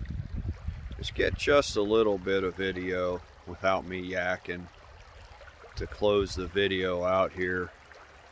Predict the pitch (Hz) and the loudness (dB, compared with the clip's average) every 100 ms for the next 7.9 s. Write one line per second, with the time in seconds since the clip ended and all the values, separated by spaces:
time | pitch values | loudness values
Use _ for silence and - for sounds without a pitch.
0 | - 76 85 80 - 95 92 87 82 - | -10 -4 -2 -4 -6 -6 -4 -6 -8 -12
1 | - - - 104 101 92 87 85 98 95 | -16 -6 -4 0 2 2 0 -2 -4 -4
2 | - 82 92 95 85 73 90 85 - 92 | -4 -2 0 2 0 -2 -4 -4 -6 -4
3 | 92 85 - - - - - - - - | -4 -4 -12 -20 -20 -20 -20 -20 -20 -20
4 | - - - - - - 101 - 101 107 | -20 -20 -20 -20 -2 0 0 4 6 8
5 | 104 107 98 101 107 104 104 104 104 107 | 6 2 2 4 6 8 8 6 6 6
6 | 95 101 107 113 120 - - - - 87 | 4 2 2 2 0 -6 -12 -14 -12 -4
7 | - 104 101 98 92 - 107 113 120 | 4 4 4 0 -2 0 0 2 0